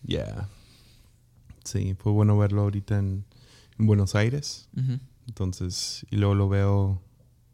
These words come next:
Speaker 2: Estuvo intenso el viaje, ¿no? Buenos Aires.
Speaker 1: Sí, pero no, muy bueno.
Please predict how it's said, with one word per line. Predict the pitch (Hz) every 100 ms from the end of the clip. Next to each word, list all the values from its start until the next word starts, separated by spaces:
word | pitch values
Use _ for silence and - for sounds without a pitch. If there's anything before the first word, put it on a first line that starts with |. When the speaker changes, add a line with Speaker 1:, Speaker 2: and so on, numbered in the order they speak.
| _ _ _ _
Speaker 2:
Estuvo | - 151
intenso | 170 147 156 151
el |
viaje, | 120 180 180
¿no? | 147 339
Buenos | 156 120 131
Aires. | 131 131 - - - - - - - -
Speaker 1:
Sí, | - - 98 113 117 - - _ - - -
pero | 107 107 101 98 -
no, | - 113 123
muy | 123 135
bueno. | 120 107 104 110